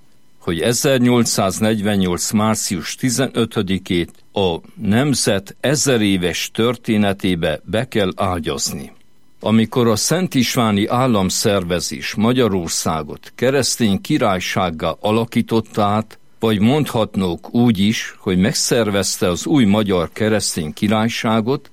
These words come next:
akkor két mozzanatot az uralkodónak a kijelölt családból, az előkelők által való kiválasztását, prezentálását, és a szabadok által való elfogadását, az akklamációt,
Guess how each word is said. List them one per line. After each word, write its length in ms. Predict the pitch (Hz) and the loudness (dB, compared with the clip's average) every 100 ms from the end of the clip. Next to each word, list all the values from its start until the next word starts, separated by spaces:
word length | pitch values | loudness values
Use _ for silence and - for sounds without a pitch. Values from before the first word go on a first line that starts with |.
| - | -4
akkor 440 | 120 - 113 104 | -4 -2 0 0
két 320 | - 160 113 | 2 0 0
mozzanatot 840 | 113 117 117 - 104 92 87 78 - | 2 2 2 2 2 2 -2 -8 -6
az 200 | 90 - | -4 0
uralkodónak 1080 | 135 135 120 113 117 107 104 98 82 - - | 2 4 2 2 0 2 4 2 0 -8 -8
a 120 | 98 | -6
kijelölt 600 | - 127 110 95 85 80 | 0 2 4 2 -2 -4
családból, 840 | - 104 101 104 104 101 143 170 - - - - - | -2 0 2 0 0 0 0 0 -6 -20 -20 -20 -6
az 260 | 98 - | -4 -2
előkelők 800 | 120 123 127 113 117 101 95 90 | 0 2 2 2 0 0 0 -2
által 520 | - 113 117 113 113 101 | -2 0 0 0 0 2
való 300 | 101 87 78 | 0 -2 -4
kiválasztását, 1400 | - 95 101 98 101 98 - 113 117 - 139 165 - - - - | -4 -2 0 0 0 -2 -2 0 0 -2 -4 -4 -8 -20 -20 -14
prezentálását, 1200 | - 98 - 98 95 110 101 101 110 113 135 147 - - - - | -4 -2 0 0 0 0 0 2 0 -2 -4 -4 -6 -18 -20 -4
és 220 | 113 110 | 0 2
a 80 | 107 | 0
szabadok 640 | 98 - 165 160 117 101 98 | 0 0 0 2 0 0 0
által 480 | 120 117 123 110 | 2 2 0 0
való 340 | 101 107 98 92 | 2 2 0 0
elfogadását, 1120 | 110 135 139 131 107 104 101 98 98 98 92 92 - - - - - | 0 0 -2 -2 0 0 0 -2 -4 -4 -4 -6 -16 -20 -20 -20 -6
az 240 | 95 - - | -4 -2 -2
akklamációt, 1160 | 120 117 117 110 110 113 - 127 117 147 - | -2 2 2 4 4 2 0 0 2 0 -4